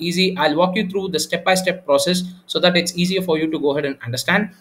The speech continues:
All you need to do is, first and foremost, connect to your wallet. If you're using MetaMask extension,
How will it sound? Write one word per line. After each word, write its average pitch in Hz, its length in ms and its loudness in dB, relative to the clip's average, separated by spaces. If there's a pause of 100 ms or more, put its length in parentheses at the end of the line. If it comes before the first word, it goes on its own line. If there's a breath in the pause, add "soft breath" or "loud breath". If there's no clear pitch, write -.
(260 soft breath)
All 202 140 6
you 254 60 4
need 247 140 4
to 240 80 2
do 202 180 10
is, 196 140 6
first 180 280 4
and 180 80 0
foremost, 175 600 -2
connect 214 260 0
to 175 80 0
your 135 100 2
wallet. 117 320 0
If 123 120 -14
you're 127 100 -8
using 165 260 -4
MetaMask 190 380 0
extension, 202 560 -2